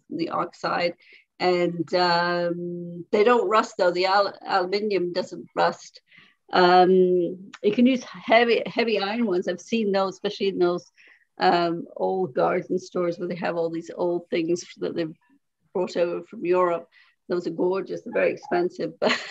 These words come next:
but, uh, yeah, those are very nice. But, uh, hard to move,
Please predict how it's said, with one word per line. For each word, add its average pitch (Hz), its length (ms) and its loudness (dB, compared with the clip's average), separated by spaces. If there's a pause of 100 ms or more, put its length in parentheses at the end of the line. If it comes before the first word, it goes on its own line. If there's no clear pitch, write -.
(840)
but, 202 200 2 (120)
uh, 190 60 4
yeah, 190 240 4
those 202 220 -2
are 170 80 -8
very 170 240 -2
nice. - 320 -4 (320)
But, - 300 -2
uh, 185 140 2 (480)
hard 240 260 2
to 208 100 -14
move, 214 280 -2